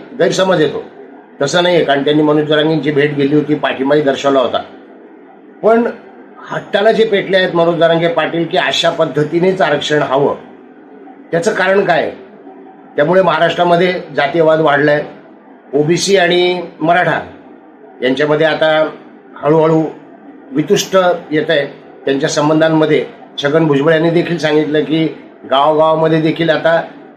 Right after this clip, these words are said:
हे सगळं पसरत चाललंय लोण, आणि त्यामुळे ओबीसी आणि मराठा यांच्यामध्ये वाद निर्माण होत आहेत. एकमेकांना समोर भेटले तरी अभिवादन करणं हे लोक टाळतायत आणि त्या संदर्भात छगन भुजबळ यांनी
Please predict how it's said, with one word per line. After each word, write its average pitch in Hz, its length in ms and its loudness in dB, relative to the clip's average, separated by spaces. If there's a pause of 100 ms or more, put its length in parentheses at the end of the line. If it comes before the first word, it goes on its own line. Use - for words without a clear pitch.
(180)
हे 147 100 2
सगळं 165 420 2 (120)
पसरत 170 300 0
चाललंय 151 400 0
लोण, 151 240 2 (1040)
आणि 123 160 0
त्यामुळे 139 300 2
ओबीसी 147 360 2
आणि 156 160 2
मराठा 156 320 0
यांच्यामध्ये 151 480 0
वाद 143 260 0
निर्माण 156 320 2
होत 139 160 0
आहेत. 135 200 0 (560)
एकमेकांना 156 760 0 (200)
समोर 160 320 0
भेटले 147 420 -2
तरी 165 200 2 (580)
अभिवादन 160 460 2
करणं 165 420 4 (460)
हे 151 140 -2
लोक - 200 0
टाळतायत - 1200 -4
आणि 147 160 -2
त्या 170 100 2
संदर्भात 170 460 2 (100)
छगन 156 260 0
भुजबळ 156 300 2
यांनी 175 320 2